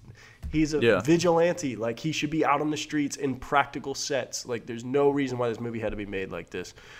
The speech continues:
Speaker 1: But that's the route they chose to go. Um,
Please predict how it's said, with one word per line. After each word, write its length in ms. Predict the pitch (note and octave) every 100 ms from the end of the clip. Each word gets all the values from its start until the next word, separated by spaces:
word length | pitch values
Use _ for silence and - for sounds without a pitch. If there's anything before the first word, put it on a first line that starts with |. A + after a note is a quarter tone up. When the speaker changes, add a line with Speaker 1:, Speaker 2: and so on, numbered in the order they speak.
| - -
Speaker 1:
But 240 | A#2+ A#2+
that's 320 | A#2 A#2+ -
the 240 | - C3 C3
route 420 | B2+ C3 C3+ A#2+
they 140 | C#3+
chose 300 | C3+ C3+ C#3+
to 80 | D#3
go. 320 | C#3+ F#2+ G2 - - - - -
Um, 500 | - G#2+ G#2 G#2 G2+